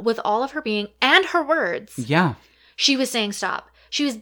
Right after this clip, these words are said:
Speaker 1: begging them to leave her alone.
Speaker 2: Yeah, and
Speaker 1: Did
Speaker 2: s-,
Speaker 1: interviews where she begged them to leave her
Speaker 2: and
Speaker 1: alone.
Speaker 2: still some man would paraphrase it for her.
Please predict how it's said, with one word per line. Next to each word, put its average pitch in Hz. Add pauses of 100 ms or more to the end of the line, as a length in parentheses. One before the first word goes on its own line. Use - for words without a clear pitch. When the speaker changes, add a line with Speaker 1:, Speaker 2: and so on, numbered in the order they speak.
(140)
Speaker 1:
begging 254
them 254
to 254
leave 214
her 214
alone. 185
Speaker 2:
Yeah, 117
and -
Speaker 1:
Did 285
Speaker 2:
s-, -
Speaker 1:
interviews 277
where 202
she 196
begged 190
them 185
to 180
leave 180
her 196
Speaker 2:
and 139
Speaker 1:
alone. 107
Speaker 2:
still 135
some 120
man 117
would 107
paraphrase 104
it -
for 101
her. 123